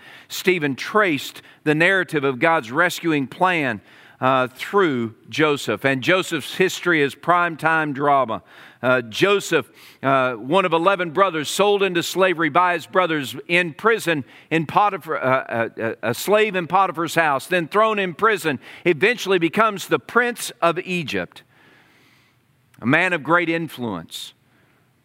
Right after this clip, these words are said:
And Joseph's joy, however, was not in his wealth. His joy was in fulfilling God's purpose. He saw the tough inter-, intersections that he experienced as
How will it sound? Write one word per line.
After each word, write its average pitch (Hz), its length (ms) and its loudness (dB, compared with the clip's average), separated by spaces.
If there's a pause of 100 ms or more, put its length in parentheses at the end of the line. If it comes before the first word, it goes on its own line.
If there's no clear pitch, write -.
(500)
And 117 120 -6
Joseph's 165 520 0
joy, 120 760 0
however, 117 520 0
was 120 320 -2
not 147 340 2
in 135 200 -4
his 123 280 -2
wealth. 120 600 -2 (460)
His 120 240 -6
joy 135 420 0
was 117 260 -2
in 107 220 -4 (300)
fulfilling 113 920 -2 (160)
God's 113 320 0
purpose. - 640 -6 (460)
He 117 120 -8
saw 151 280 2
the 127 100 -4
tough 170 320 -2
inter-, 156 300 -2
intersections 151 840 -2
that 131 200 2
he 175 360 -2 (380)
experienced 139 1080 -2 (420)
as 123 540 0